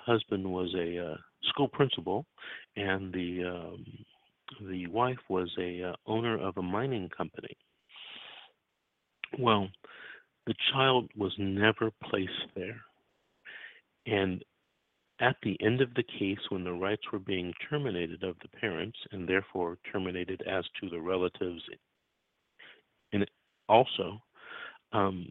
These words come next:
the relatives called me, and they wanted to try to save the child.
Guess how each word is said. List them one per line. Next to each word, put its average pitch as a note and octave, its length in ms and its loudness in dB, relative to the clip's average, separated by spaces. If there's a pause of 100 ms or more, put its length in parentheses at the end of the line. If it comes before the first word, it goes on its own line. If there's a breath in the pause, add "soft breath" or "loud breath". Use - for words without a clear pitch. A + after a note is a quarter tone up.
the G#2 60 2
relatives B2+ 420 6 (160)
called G#2 240 0
me, F#2+ 180 -4 (720)
and F2+ 520 -2
they F#2 120 0
wanted F#2 300 -2
to - 180 -14
try G2 120 -6
to F2+ 80 -4 (120)
save F2+ 280 0 (140)
the G2 100 -4 (100)
child. F2+ 400 0